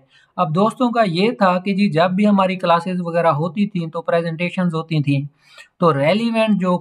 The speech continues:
केस लॉज थे उस सब्जेक्ट पर, वो हमें पढ़ाए जाते थे, फिर प्रेजेंटेशन दी जाती थी। अब केस लॉ से, जैसे आप लोगों को पहले भी कई दफ़ा बता चुके हैं, कि एक स्टोरी,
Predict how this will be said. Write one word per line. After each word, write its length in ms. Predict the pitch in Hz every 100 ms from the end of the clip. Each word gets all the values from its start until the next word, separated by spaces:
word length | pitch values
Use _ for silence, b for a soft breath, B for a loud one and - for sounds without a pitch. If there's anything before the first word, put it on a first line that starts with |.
| 180
केस 380 | 170 180 190 190
लॉज 520 | 180 143 143 156 190 190
थे 240 | - 156
उस 420 | 165 170 160 170
सब्जेक्ट 440 | - 143 139 202 -
पर, 240 | 147 117 - _ _ _ -
वो 180 | 151 208
हमें 300 | 196 196 196
पढ़ाए 260 | 160 160
जाते 320 | 156 143 143
थे, 160 | 131 123 123
फिर 200 | - 170
प्रेजेंटेशन 720 | 170 180 185 180 190 185 196 185 _ _ _ _ _ _ _ _ _ -
दी 220 | 139 202
जाती 320 | 190 151 147
थी। 320 | 139 127 123 - -
अब 180 | 165
केस 300 | 170 185 202
लॉ 200 | 214 208 202
से, 200 | 202 185
जैसे 300 | 170 175 202
आप 180 | 190 180
लोगों 220 | 180 165
को 180 | 165 156 147 147
पहले 300 | 170 180 196
भी 140 | 202
कई 200 | 202 190
दफ़ा 220 | 190 185 180
बता 280 | 180 180 180
चुके 260 | 180 165
हैं, 300 | 151 147 147 b b b b
कि 80 | 214 220
एक 240 | 220 226 - _ _ _
स्टोरी, 520 | - - 196 202 202